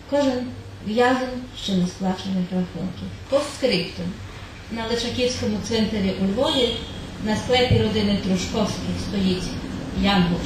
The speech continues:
що плаче, коли падає дощ. Так. Спорідина душе,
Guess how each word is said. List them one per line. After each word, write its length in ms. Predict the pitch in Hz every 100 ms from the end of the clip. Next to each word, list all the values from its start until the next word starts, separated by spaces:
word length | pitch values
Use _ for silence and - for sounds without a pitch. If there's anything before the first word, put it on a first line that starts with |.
| -
що 100 | 180 170
плаче, 400 | 180 214 - - - - - - -
коли 160 | 175 165 170
падає 320 | 180 - - - -
дощ. 120 | - - - - - - - - - - - - - - - - - - 175 - - -
Так. 260 | - 208 190 180 - - - - - - - - - - - - - - - - - - - - - - - - - - - -
Спорідина 580 | - 302 339 359 330 320 311 247
душе, 300 | 180 -